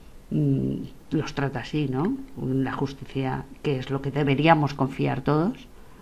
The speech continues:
ahora encima nos ponen tasas para que ya no podamos ni acceder a ella. Pero de-, eh,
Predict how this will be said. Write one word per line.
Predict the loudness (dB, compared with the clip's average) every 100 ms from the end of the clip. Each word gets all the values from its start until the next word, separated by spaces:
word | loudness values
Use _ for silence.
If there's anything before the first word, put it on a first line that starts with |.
| -20 -18 -20 -20 -20 -8 0
ahora | 2 2
encima | 4 6 6
nos | 4
ponen | 2 4 6 6
tasas | 4 4 4 2 2 -16 -8 0
para | 2
que | 4
ya | 4 4
no | 6
podamos | 6 6 2
ni | 0
acceder | 0 2 4 2 -2 -14 -18 -20 -20 -18 -10 2
a | 6
ella. | 6 4 0 -8 -18 -20 -18 -4
Pero | 0 2 0
de-, | -2 -4 -8 -18 -18 -14 -14
eh, | -14